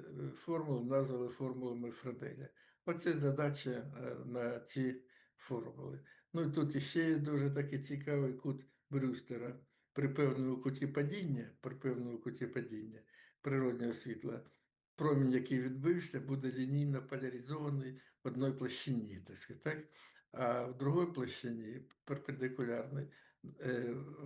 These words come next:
він буде дорівнюватиме, чим першому значенню, а в в паралельній площині, він буде дорівнювати нулю, так?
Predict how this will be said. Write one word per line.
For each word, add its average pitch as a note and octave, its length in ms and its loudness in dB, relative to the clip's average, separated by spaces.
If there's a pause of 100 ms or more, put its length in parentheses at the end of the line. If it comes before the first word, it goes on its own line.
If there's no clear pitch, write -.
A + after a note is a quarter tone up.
(100)
він C3+ 160 6
буде B2+ 300 2
дорівнюватиме, A#2+ 880 -2 (400)
чим C#3+ 600 0
першому C#3 600 4
значенню, C#3+ 600 4
а C#3 160 4
в B2+ 180 -2 (440)
в A#2+ 100 -8
паралельній C#3+ 760 2
площині, A#2+ 580 -4
він B2+ 320 -2
буде C#3 300 0
дорівнювати B2 720 -4
нулю, B2 460 -2
так? C#3+ 280 0